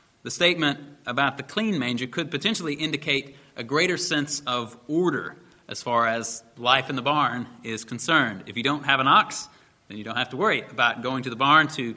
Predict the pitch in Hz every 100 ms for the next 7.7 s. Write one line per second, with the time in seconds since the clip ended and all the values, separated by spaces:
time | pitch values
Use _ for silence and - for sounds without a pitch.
0 | - - 160 165 156 151 156 - 139 131
1 | 135 135 135 113 131 131 120 120 123 123
2 | - - 117 110 107 - - - _ 123
3 | 131 135 - - - 131 139 147 160 165
4 | 143 - 131 127 120 123 123 - 123 123
5 | 123 120 123 143 135 107 120 127 131 131
6 | - 135 123 110 - 120 123 135 131 -
7 | - 110 110 139 208 -